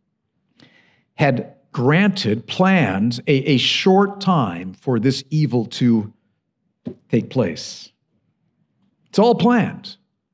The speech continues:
Jesus knows exactly what's going on, what's gonna happen. And so here's what Jesus is saying. He's saying, "This is your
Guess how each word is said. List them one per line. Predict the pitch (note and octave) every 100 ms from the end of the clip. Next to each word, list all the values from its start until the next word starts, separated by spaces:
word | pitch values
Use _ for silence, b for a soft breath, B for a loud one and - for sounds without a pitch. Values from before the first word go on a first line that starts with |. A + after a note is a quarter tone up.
| _ _ _ _ _ _ _ _ _ _
Jesus | F3 F3 D#3+
knows | F#3
exactly | E3 C3+ F#3+ G#3 F3+
what's | C3 A#2+
going | A2+ F#2 E2+
on, | D2 D2+
what's | F#2+ -
gonna | F2+
happen. | D#2 C#2+ - _ _ _ _ _ _ _ _ _ _ _ _ _ _ _ _
And | -
so | C3
here's | C3+ F#3
what | D3+
Jesus | C3+ F3 D#3+ -
is | C#3
saying. | - D3 E2+ -
He's | - B2+
saying, | C#3 A#2 A2 b b _
"This | G#2+ E3 G3 - - - -
is | E3+ D3+ G2 G2 G#2+ - - _ _ _ -
your | G#2+ C3+ B2 A#2+ A#2+